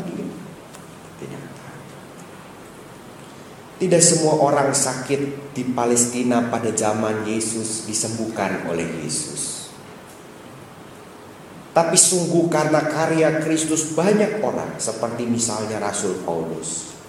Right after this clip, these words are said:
yang walaupun mengalami sakit, mengalami rupa-rupa penderitaan. Kalau Bapak Ibu mau ngecek penderitaan dan sakitnya Paulus, itu ada di dua Korintus sebelas ayat dua puluh empat sampai tiga puluh.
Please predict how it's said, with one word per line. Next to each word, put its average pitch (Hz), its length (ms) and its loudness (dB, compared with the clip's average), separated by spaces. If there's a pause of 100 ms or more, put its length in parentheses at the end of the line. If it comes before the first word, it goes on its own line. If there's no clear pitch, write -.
(800)
yang 190 240 8
walaupun 240 720 10
mengalami 202 560 8
sakit, 180 480 4 (880)
mengalami 226 560 10
rupa-rupa 233 800 8
penderitaan. 190 1120 4 (320)
Kalau 104 240 -4
Bapak 104 240 0
Ibu 117 240 0
mau 120 240 2
ngecek 120 400 -4
penderitaan 117 800 -2
dan 101 160 -2
sakitnya 110 640 -4
Paulus, 117 560 2
itu 92 80 2
ada 117 240 0
di 113 160 -2
dua 110 320 2
Korintus 113 480 -2
sebelas 113 640 0
ayat 98 320 -4
dua 107 160 0
puluh 113 240 -2
empat 107 240 -2
sampai 104 400 -4
tiga 104 400 -4
puluh. 110 320 -2